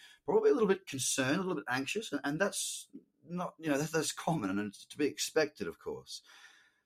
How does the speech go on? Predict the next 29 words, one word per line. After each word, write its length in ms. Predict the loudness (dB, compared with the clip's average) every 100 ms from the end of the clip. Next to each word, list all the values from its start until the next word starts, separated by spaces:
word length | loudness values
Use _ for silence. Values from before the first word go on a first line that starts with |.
| _
But 120 | 4
are 160 | 6 6
you 80 | 4
focusing 540 | 4 4 2 2 2
on 120 | 2
you? 320 | 4 4 4
Are 240 | 2 0 0
you 180 | 0 2
keeping 380 | 6 6 4
your 80 | 0
head 340 | 2 2 0 -2
strong? 460 | -6 -4 -4 -4
Are 80 | -2
you, 200 | -4 -4 -10 -18 -18 -10
you 160 | -6 -2
keeping 360 | 2 2 2
yourself 400 | 0 0 0 -2
busy? 380 | -2 -2 0 -4 -8 _ _ _ _ _ _ -2
Now, 120 | 4 8
we've 180 | 8
just 160 | 6 -2
gone 160 | 0 2
out 160 | 2
and 140 | 0 -4
re-, 100 | -4 -6
you 120 | -6
know, 220 | -2 -2 -4 -10
sort 200 | -8 -8
of, 60 | -8